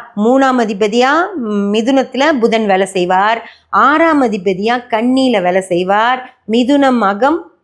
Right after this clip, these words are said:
கன்னி புறம். சூரியன் சந்திரனை ஒண்ணா தான் எடுத்துக்கிறோம் நம்ம வேதிக் அஸ்ட்ராலஜி படி. சூரியனையும் சந்திரனையும் கணவன் மனைவி அப்படின்னு எடுத்துக்கிறோம். அதனால அவங்க ரெண்டு பேரும் ஒண்ணு.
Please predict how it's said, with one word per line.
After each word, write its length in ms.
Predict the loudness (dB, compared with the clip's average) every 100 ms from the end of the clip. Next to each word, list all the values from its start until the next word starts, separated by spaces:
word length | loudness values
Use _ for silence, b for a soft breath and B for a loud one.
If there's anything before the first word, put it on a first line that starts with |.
| _
கன்னி 580 | -4 -4 -2 -4 -6 -8
புறம். 560 | -6 -2 0 0 -2 -6 _ _ _
சூரியன் 560 | -2 2 4 2 0
சந்திரனை 500 | -2 -4 -2 0 0
ஒண்ணா 460 | 2 2 2 2 0
தான் 120 | -2
எடுத்துக்கிறோம் 440 | -4 -8 -8 -8 -10 _
நம்ம 360 | -8 -4 -2 0
வேதிக் 320 | 2 0 -2
அஸ்ட்ராலஜி 460 | -4 -2 -2 -2 -4
படி. 380 | 0 0 -2 B B _ -20 -10 0
சூரியனையும் 520 | 2 4 2 0 -2
சந்திரனையும் 640 | -2 -2 0 0 2 0
கணவன் 460 | -2 -4 -2 -2 -2
மனைவி 500 | -2 -2 -2 -4 -4
அப்படின்னு 160 | -8 -4
எடுத்துக்கிறோம். 680 | -2 -2 -2 -4 0 0 -2 B B
அதனால 440 | -2 0 0 0 0
அவங்க 200 | 0 -2
ரெண்டு 220 | -2 -2
பேரும் 440 | -2 0 0 0
ஒண்ணு. 300 | 2 4 2